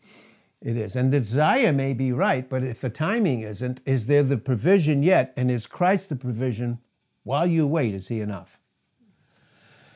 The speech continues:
So that becomes a distraction. Look away from all that would distract unto Jesus. Because if you're trying to carry a weight, and a weight there, even in Hebrews twelve, verse one, can be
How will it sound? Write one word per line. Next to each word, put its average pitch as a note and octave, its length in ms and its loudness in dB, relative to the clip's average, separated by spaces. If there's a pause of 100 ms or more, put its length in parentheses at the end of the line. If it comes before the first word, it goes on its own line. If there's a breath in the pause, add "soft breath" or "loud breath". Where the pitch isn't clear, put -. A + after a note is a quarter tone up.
(680 soft breath)
So E3+ 220 8
that F#3 240 8
becomes F3 380 2
a D#3+ 40 2
distraction. C#3 640 -2
Look D#3+ 140 -2
away G3+ 300 4
from E3 240 2
all F#3+ 340 6
that G3+ 160 4
would D#3+ 200 2
distract D3+ 640 2
unto B2+ 300 -4
Jesus. A2 640 -10
Because D3 280 -2
if C#3+ 100 -4
you're D#3 80 -2
trying G3 360 -2
to G3+ 100 -2
carry F3+ 420 2
a C3+ 100 2
weight, B2+ 380 0
and C3+ 140 -4
a C3 80 -2
weight G#3 400 -2
there, C3 260 0
even E3 300 -2
in C#3 120 0
Hebrews C3+ 380 -2
twelve, C#3+ 380 -4
verse B2+ 280 -6
one, C#3+ 360 0
can D#3 220 0
be F#3+ 360 4